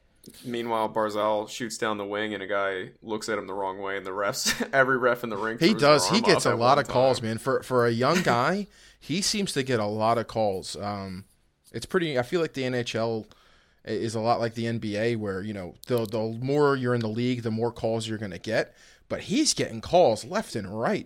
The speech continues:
Speaker 2: Uh, and it's, it's, it's, I mean, good for him. Uh, it's pretty rare to get that as a young player, but, um, g-, let's go to the T K benching. Let, let's get your guys' thoughts on it. Like I said,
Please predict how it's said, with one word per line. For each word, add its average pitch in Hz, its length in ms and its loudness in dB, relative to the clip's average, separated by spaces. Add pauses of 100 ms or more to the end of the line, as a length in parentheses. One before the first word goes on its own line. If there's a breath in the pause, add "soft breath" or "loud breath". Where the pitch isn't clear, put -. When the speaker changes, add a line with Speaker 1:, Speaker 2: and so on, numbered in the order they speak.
Speaker 2:
Uh, 107 240 -6
and 117 100 -4
it's, - 240 -8
it's, - 500 -8 (480)
it's, - 280 -10
I - 60 -8
mean, 123 160 -4
good 190 180 4
for 113 180 -2
him. 135 360 -2 (380 soft breath)
Uh, 98 320 -4
it's - 80 -8
pretty 160 240 0
rare 131 180 2
to 147 60 0
get 117 180 -4
that 104 160 -2
as 104 160 -4
a 107 60 -4
young 107 200 -6
player, 110 380 -4
but, 101 280 -8 (380 soft breath)
um, 104 480 -8
g-, 127 80 -10
let's 156 180 4
go 208 120 4
to 208 60 0
the 196 100 0
T 196 160 -6
K 175 180 0
benching. 120 580 -4
Let, 127 180 -6
let's 127 160 -6
get 131 120 -6
your 127 140 -4
guys' 117 360 -2
thoughts 110 280 -6
on 113 120 -6
it. - 20 -4
Like 123 160 -2
I 117 40 0
said, 120 340 0